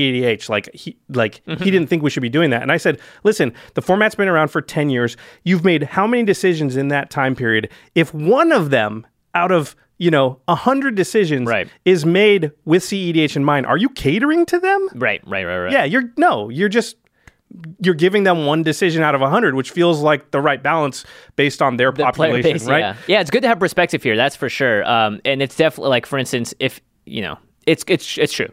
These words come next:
Speaker 2: Just look at all the decisions they've made. Oftentimes, they're just catering for the ca-, more casual crowd, like
Speaker 1: Almost
Speaker 2: they said.
Speaker 1: every time.
Speaker 2: Yeah, cheating plays, things in the play quickly in non-interactive ways isn't interesting. Don't do that. That is a hundred percent a, the, how they want to frame this message for the casual crowd, so.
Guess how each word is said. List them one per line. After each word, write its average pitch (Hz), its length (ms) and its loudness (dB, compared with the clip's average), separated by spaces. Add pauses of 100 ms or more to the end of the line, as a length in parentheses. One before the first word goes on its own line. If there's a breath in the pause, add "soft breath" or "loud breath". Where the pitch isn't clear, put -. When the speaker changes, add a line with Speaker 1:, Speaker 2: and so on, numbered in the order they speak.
Speaker 2:
Just 147 160 -4
look 190 140 0
at - 100 0
all 156 180 4
the 208 80 2
decisions 151 380 0
they've 123 160 2
made. 104 340 -2
Oftentimes, 143 440 -2
they're 117 200 0 (120)
just - 280 0
catering 117 340 -2
for 113 220 -4
the 95 120 -8
ca-, - 180 -10
more 131 180 0
casual 107 400 -2
crowd, 90 260 -4
like 110 100 2
Speaker 1:
Almost 147 200 2
Speaker 2:
they 143 60 4
said. 117 80 2
Speaker 1:
every 113 240 -4
time. 101 320 -6
Speaker 2:
Yeah, 107 200 -2
cheating 147 320 2
plays, 135 340 2
things 135 200 -2
in 131 60 -4
the 120 80 -2
play 127 140 0
quickly 120 260 0
in 107 100 0
non-interactive 120 560 0
ways 107 240 0
isn't 113 220 -6
interesting. 135 380 -2
Don't 123 180 2
do 127 140 2
that. - 220 -8
That 165 200 -2
is 143 160 -4
a 120 80 -4
hundred 233 320 -2
percent 117 320 -4
a, 101 380 -4
the, 117 200 -8
how 160 280 0
they 160 120 2
want 139 180 0
to 117 40 -6
frame 156 260 0
this 147 160 0
message 120 260 -6
for 123 200 -2
the - 60 -6
casual - 380 -6
crowd, - 360 -14
so. - 140 -8